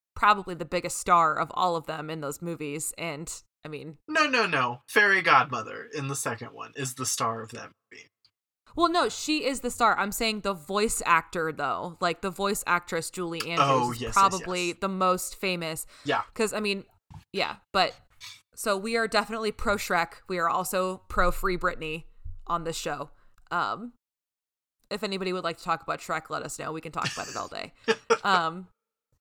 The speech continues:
Speaker 1: but yeah, okay. So I think we're, we both agree that Shrek Two is the best out of the franchise. Have you seen all four of them?
Speaker 2: <sighs> I'm trying to remember.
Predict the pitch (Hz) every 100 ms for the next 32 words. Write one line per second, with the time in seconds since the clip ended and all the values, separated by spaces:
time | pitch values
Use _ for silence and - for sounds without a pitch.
0 | _ _ _ - 226 208 208 - 180 180
1 | 160 - 196 196 240 233 - 214 - 220
2 | 208 202 214 190 175 170 165 - - 180
3 | - 190 175 165 160 165 160 160 - 160
4 | 160 160 156 160 151 196 226 254 330 214
5 | 214 170 156 170 214 214 233 - - _
6 | _ _ _ - - - 160 156 - 156
7 | 165 175 139 120 123 - -